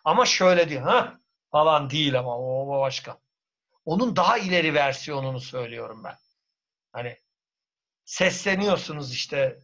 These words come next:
isim de şimdi bir tane söylemek istemedim hani. "Hayatım," diyorsunuz.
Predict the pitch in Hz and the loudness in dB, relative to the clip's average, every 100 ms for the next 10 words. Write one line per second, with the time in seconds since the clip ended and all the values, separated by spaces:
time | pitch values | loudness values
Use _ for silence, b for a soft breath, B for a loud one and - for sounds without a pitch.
0 | _ _ _ 147 - 175 147 - - 143 | _ _ _ -10 -8 -6 -6 -6 -8 -12
1 | 135 131 151 143 135 - - 143 143 147 | -12 -6 -4 -2 -4 -10 -6 -6 -4 -6
2 | 135 - 151 147 131 127 120 120 b b | -10 -10 -8 -8 -8 -8 -10 -12 b b
3 | b b _ _ 196 247 247 240 - 220 | b b _ _ 2 4 4 2 2 0
4 | 165 131 - _ _ 147 156 147 202 220 | -2 -8 -16 _ _ -4 -2 -2 -4 -10